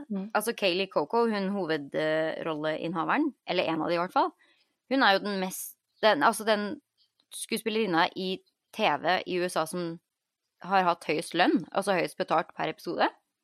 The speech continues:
Speaker 2: Som har vært sånn helt
Speaker 1: Forbi
Speaker 2: grassale
Speaker 1: Sofie
Speaker 2: summer.
Speaker 1: Vergara?
Speaker 2: Mhm.
Speaker 1: Oh.
Speaker 2: Ehm, men nå er det altså, eh, over. Så det har vært, eh, tungt for, eh,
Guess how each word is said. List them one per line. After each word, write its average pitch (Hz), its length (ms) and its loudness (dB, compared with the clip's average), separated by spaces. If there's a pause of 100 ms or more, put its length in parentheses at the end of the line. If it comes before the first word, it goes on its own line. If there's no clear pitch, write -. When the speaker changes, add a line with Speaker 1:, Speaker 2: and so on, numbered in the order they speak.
(840)
Speaker 2:
Som 196 120 -6
har 170 100 0
vært 156 100 -4
sånn 156 140 -6
helt - 160 -8
Speaker 1:
Forbi 190 160 0
Speaker 2:
grassale 220 420 2
Speaker 1:
Sofie 208 160 0
Speaker 2:
summer. 196 160 2
Speaker 1:
Vergara? 196 320 4 (640)
Speaker 2:
Mhm. 254 420 2 (320)
Speaker 1:
Oh. 220 320 0
Speaker 2:
Ehm, 233 520 2 (180)
men 247 180 0
nå 254 140 0
er 214 120 4
det 208 80 2
altså, 196 600 -2 (920)
eh, 190 280 -4 (320)
over. 170 280 0 (1300)
Så - 120 -4
det 214 80 4
har 202 80 6
vært, - 340 -4
eh, 196 220 -2 (320)
tungt - 460 -2
for, 214 220 -4
eh, 202 420 0